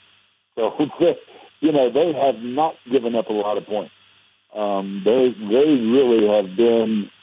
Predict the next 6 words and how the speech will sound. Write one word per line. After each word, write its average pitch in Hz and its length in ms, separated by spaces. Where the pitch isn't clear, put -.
considering 131 1040
the, 107 600
the 107 320
newly 131 840
put - 180
together 120 380